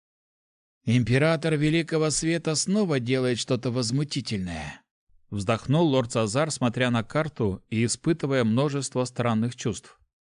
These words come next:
Зависть, агрессию, обиду.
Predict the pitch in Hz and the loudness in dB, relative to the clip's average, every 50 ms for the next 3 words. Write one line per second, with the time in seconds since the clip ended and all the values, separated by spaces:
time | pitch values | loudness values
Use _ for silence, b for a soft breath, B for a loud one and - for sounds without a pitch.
0 | _ _ _ _ _ _ _ - 95 101 110 120 123 127 117 120 - - - _ | _ _ _ _ _ _ _ -6 -4 0 0 0 0 0 -4 -6 -12 -18 -20 _
1 | _ _ _ _ _ _ _ - 107 104 98 101 113 127 127 - - 127 110 107 | _ _ _ _ _ _ _ -2 -2 0 0 0 0 0 0 -2 -4 -4 -4 -4
2 | 107 110 - _ _ _ _ _ _ _ - 110 110 107 104 110 107 98 80 87 | -4 -6 -8 _ _ _ _ _ _ _ -4 -2 -2 0 0 -2 -2 -4 -4 -8
3 | 80 73 - | -12 -12 -16